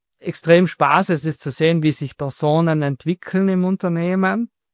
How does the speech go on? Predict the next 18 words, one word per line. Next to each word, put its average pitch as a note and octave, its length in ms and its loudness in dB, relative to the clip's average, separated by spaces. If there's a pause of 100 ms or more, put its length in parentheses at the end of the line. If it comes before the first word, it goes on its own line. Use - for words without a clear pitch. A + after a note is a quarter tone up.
(240)
Äh, D3 240 -2
das D3 220 -2
hast D#3 240 0
du - 20 2
in D3+ 100 0
den D3 120 0
ersten D3 360 -4
Startup-Jahren D3 800 -2
auch C#3+ 380 -2
nicht, F3 400 -2 (460)
wo D3 100 2
du C#3+ 100 2
miterleben D3+ 640 4
kannst, D3+ 420 -6
wo, C#3+ 240 -4
wie D3+ 140 0
Personen, D3+ 960 -2 (520)
äh, C#3 680 0